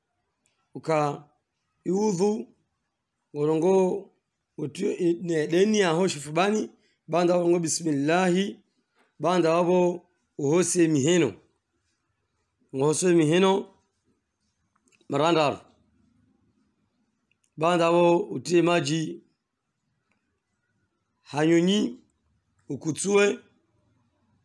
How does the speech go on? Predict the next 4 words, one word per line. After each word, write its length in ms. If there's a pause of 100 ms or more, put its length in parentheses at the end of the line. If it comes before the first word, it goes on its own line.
(1700)
ute, 540 (1300)
atavajindar. 880 (1300)
Tabari 300
ngo 340